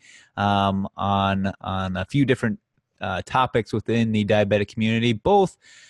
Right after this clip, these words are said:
I mean, they related to both type ones and type twos, but I would say it's probably more related to,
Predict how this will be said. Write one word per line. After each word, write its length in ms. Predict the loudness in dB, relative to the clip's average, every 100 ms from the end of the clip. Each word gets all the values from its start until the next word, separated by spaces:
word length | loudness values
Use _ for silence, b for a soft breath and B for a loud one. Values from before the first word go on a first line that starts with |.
| B
I 40 | -2
mean, 180 | 0 2
they 120 | 4
related 400 | 6 6 4 2
to 60 | 2
both 260 | 2 2
type 240 | 2 0 2
ones 320 | 2 2 2
and 160 | 0 2
type 260 | 0 0
twos, 360 | 0 0 0 0
but 140 | 2
I 40 | 2
would 160 | 0
say 180 | 2 2
it's 100 | 2
probably 340 | 2 2 2
more 420 | 0 0 0 2 2
related 460 | 4 4 2 0
to, 380 | -2 0 0 -2